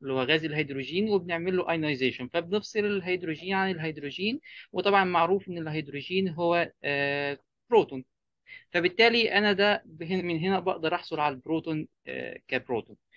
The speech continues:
ببدأ أدخل البروتون ده في، آه، linear accelerator. Accelerator يعني إيه؟ يعني إن أنا بطبق مجال،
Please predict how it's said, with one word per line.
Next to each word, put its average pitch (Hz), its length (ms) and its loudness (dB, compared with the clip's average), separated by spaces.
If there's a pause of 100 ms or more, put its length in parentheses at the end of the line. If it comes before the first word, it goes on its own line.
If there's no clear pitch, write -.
(360)
ببدأ 190 600 6
أدخل 202 360 4
البروتون 160 640 0
ده 175 160 6
في، 196 580 4
آه، 131 360 2
linear 180 420 4
accelerator. 123 720 -2
Accelerator 190 640 4
يعني 175 300 2
إيه؟ 220 320 2
يعني 214 360 2
إن 190 140 0
أنا 185 120 0
بطبق 160 520 -2
مجال، 156 460 0